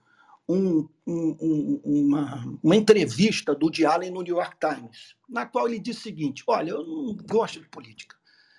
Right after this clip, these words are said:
Primeiro, por causa dos políticos. E segundo,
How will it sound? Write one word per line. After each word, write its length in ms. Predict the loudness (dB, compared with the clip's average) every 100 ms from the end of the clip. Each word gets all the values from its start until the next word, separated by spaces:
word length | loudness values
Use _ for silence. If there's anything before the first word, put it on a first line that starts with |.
| -10
Primeiro, 340 | -4 -2 -2
por 200 | -2 -2
causa 220 | 0 -2 -2
dos 180 | -8
políticos. 880 | -8 -6 -4 -4 -8 -12 -18 -20 -12 -6
E 80 | -4
segundo, 720 | -4 -6 0 2 2 0